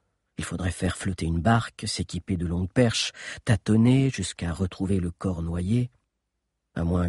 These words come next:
que le cadavre ne remonte flotter à la surface dans quelques heures la nuit prochaine. La nuit du grand bal. Zizo, comme tous les autres ados installés sur les escaliers, s'était levé.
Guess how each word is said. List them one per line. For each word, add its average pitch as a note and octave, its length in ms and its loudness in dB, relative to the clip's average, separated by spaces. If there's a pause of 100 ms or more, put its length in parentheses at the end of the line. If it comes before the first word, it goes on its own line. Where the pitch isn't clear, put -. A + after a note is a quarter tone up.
(160)
que F#2+ 100 -4
le E2 140 -2
cadavre E2 720 -4
ne D2 120 -6
remonte E2 460 -4
flotter D#2+ 420 -6
à E2 60 -2
la D#2+ 80 -4
surface - 760 -8
dans D#2 140 -6
quelques D#2+ 440 -6
heures E2 280 -6
la D2 100 -6
nuit D#2 140 -6
prochaine. C2+ 640 -8 (1500)
La - 100 -6
nuit E2 340 -6
du D#2 100 -10
grand - 240 -6
bal. - 540 -10 (2250)
Zizo, C3+ 360 8
comme A2+ 200 4
tous B2 120 2
les A#2+ 200 6
autres A2+ 320 2
ados A#2 380 4
installés G2 340 0
sur - 140 -4
les F2+ 180 0
escaliers, G2 540 0
s'était A2+ 300 2
levé. F2+ 400 0